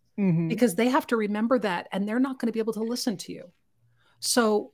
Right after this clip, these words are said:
Speaker 2: you have to adapt in the moment, and you have to
Speaker 1: Right.
Speaker 2: flex. That's the job. It's, it, the thing that makes me nuts, and what, you know,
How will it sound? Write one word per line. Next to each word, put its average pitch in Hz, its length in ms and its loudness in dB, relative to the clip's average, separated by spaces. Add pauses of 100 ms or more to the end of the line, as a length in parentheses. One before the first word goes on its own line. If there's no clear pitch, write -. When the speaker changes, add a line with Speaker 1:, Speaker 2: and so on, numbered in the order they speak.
Speaker 2:
you 208 140 -2
have 226 320 4
to 226 320 0
adapt 214 800 -2
in 208 140 -2
the 196 80 -4
moment, 220 480 0 (160)
and 202 120 -2
you 202 60 -4
have 208 140 -4
to 659 60 2
Speaker 1:
Right. - 80 -12
Speaker 2:
flex. - 720 -4 (480)
That's 254 260 -2
the 254 100 -2
job. - 580 0 (1040)
It's, 226 300 -2
it, 226 200 0 (840)
the 240 120 6
thing 349 220 4
that 311 160 4
makes 214 260 0
me 190 140 0
nuts, - 580 -6 (140)
and 202 160 0
what, 190 320 0 (420)
you 208 140 -2
know, 170 220 -6